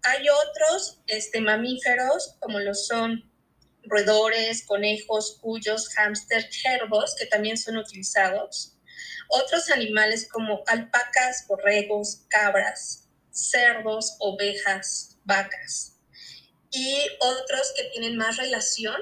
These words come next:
con los humanos, relación, eh, me, me refiero empática, como lo son caballos,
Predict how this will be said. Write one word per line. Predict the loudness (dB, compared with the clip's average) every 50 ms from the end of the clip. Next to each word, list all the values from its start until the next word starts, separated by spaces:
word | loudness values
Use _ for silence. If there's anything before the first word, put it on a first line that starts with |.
| -8 -12 -12 -8
con | -6 -2 0
los | 0 0 2 2 0 0 -2 -4 -4
humanos, | -4 -2 0 0 0 -2 -4 -6 -4
relación, | -2 0 2 2 2 0 0 -2 -2 -4 -4 -6 -10 -14 _ -6
eh, | -2 0 2 2 2 2 0 0 -2
me, | -2 0
me | 2 2 0 0 0 0
refiero | -2 -2 -2 -2 -2 0 0 0 -2 -4 -4 -2
empática, | -2 -2 -2 -2 0 0 0 0 -2 -8 -8 -2 -2 0 0 0 -2 -4 -8 -6
como | -2 -2 0 2
lo | 2 2 2 2
son | 2 2 0 0 -2 -2 -4 -2
caballos, | 0 0 4 4 4 2 2 0 -2 0 0 0 0 -2 -6 -8 -12